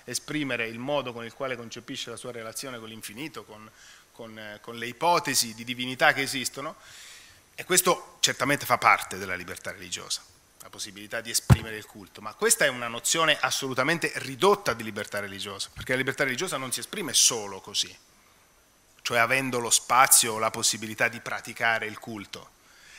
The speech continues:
La libertà religiosa è, è, è estremamente più radicale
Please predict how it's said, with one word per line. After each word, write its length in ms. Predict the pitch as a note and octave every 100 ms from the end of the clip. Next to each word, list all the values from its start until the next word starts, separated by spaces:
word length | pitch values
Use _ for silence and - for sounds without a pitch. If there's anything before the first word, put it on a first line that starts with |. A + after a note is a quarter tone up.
| -
La 80 | B2
libertà 360 | D#3+ G#3 G#3+ C#4
religiosa 880 | B3 G3 F3 F#3 B2 B2 C3 - - - - _
è, 120 | C3+ C#3+
è, 300 | D3+ E3+ E3+
è 240 | F3 F#3
estremamente 640 | F3+ - F#3+ F3 A3+ C4
più 160 | G3 D#3
radicale 720 | C#3+ C#3 C3 F#3 D3 A2 G2+